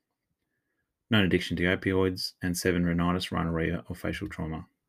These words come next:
Side effects are respiratory depression, apnea, rigidity of the diaphragm and intercostal muscles,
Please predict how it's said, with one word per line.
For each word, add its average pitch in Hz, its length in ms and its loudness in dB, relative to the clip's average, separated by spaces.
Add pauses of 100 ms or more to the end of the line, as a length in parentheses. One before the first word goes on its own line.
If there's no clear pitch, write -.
(1700)
Side 123 220 6
effects - 280 0
are 90 220 4
respiratory 107 460 4
depression, 110 520 -4 (320)
apnea, 90 420 -2 (200)
rigidity 101 400 4
of 90 80 2
the 90 80 0
diaphragm 87 420 0
and 85 80 0
intercostal 87 440 -4
muscles, 87 500 -4